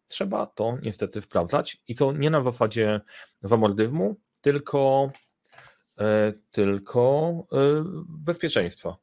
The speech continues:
O, a się nastawiłem na ten slajd. Bardzo mi się spodobał. <laughs> Sprawdźcie maila jeszcze raz. E, i teraz tak. Co w tym celu jest istotne, żeby było? Jak sprawdzić, czy ten cel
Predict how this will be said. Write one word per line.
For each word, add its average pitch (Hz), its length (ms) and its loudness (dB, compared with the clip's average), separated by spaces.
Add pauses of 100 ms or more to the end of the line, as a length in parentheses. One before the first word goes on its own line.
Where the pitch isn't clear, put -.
(120)
O, 110 380 -4
a 110 80 -2
się - 140 -8
nastawiłem 101 440 -4
na 95 100 -4
ten 101 180 -8
slajd. 90 280 -6
Bardzo 120 260 -2
mi 107 100 -6
się 104 120 -12
spodobał. 87 560 -6 (580)
<laughs> 151 100 -6
Sprawdźcie 120 520 0
maila 98 340 0
jeszcze 90 300 -6
raz. 92 260 -16 (480)
E, 107 260 2 (300)
i - 60 -10
teraz 147 200 4
tak. - 280 -6 (220)
Co 170 180 2
w 165 60 -8
tym 151 320 -2 (100)
celu 143 320 2
jest 120 200 -2
istotne, 120 760 -4
żeby 101 600 -2 (280)
było? 101 360 2
Jak 143 180 2
sprawdzić, 135 360 -4
czy 110 60 -12
ten 110 140 -6
cel 120 360 -6